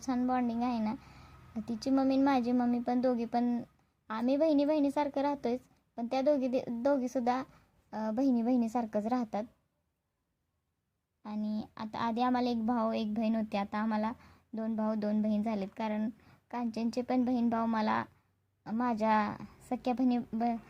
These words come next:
बहीण भावाप्रमाणेच प्रेम करतात. आणि ती, माझे पण, अ, ब-, भाऊ आणि बहीण आहेत ना, ते देखील तिला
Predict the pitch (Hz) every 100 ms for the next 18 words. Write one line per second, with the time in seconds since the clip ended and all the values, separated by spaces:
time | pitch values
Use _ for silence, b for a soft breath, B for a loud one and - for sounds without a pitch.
0 | B B _ 233 240 240 247 226 226 226
1 | 214 220 - 220 208 220 202 - 214 -
2 | _ _ _ 202 208 208 214 214 214 -
3 | _ - 226 - - 233 254 233 247 269
4 | 269 269 269 262 269 B B B - 240
5 | 226 220 233 240 240 240 240 247 233 240
6 | 220 214 202 208 214 233 233 240 220 226
7 | 220